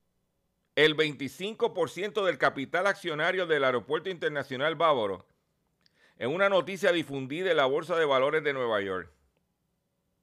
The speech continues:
La noticia explica que en el veinte veintitrés, asur, a través de una subsidiaria en Estados Unidos, celebró un acuerdo de inversión con el grupo Abrisa S L R I, E S R L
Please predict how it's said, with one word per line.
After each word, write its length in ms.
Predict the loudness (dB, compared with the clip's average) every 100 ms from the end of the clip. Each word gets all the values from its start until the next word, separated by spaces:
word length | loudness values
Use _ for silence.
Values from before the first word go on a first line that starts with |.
| _ _ _ _ _ -16
La 240 | 0 0 2
noticia 440 | -2 -6 2 2
explica 680 | 2 0 0 0 -2 -2 _ _ _ _ _
que 120 | -2
en 80 | 2
el 140 | 2
veinte 360 | 2 -2 -2 0
veintitrés, 800 | 0 -2 -8 -4 -2 -2 -6 _
asur, 460 | 2 2 0 -2 2
a 120 | 2
través 260 | 2 0 0
de 80 | 0
una 140 | -2
subsidiaria 640 | -4 -6 -6 0 2 2
en 80 | 0
Estados 480 | -2 2 4 4 0
Unidos, 400 | -6 -4 -6 -10 _ _ _ _ _ _ _
celebró 440 | -4 0 2 0 0
un 120 | 0
acuerdo 500 | 0 -2 -2 0 -2
de 80 | -4
inversión 640 | -2 -4 -2 -4 -4 -6
con 380 | -6 -4 -2 -2
el 160 | -2
grupo 580 | -2 -6 -2 2 2 2
Abrisa 640 | 2 2 0 -6 -2 0 0
S 440 | -2 -2 -2 0
L 460 | 0 0 0 2 2
R 260 | 2 -4 -4
I, 260 | -8 -12 2
E 200 | 2 4
S 480 | 0 0 -2 2 0
R 300 | 0 -8 -6
L 460 | -2 -2 -2 -8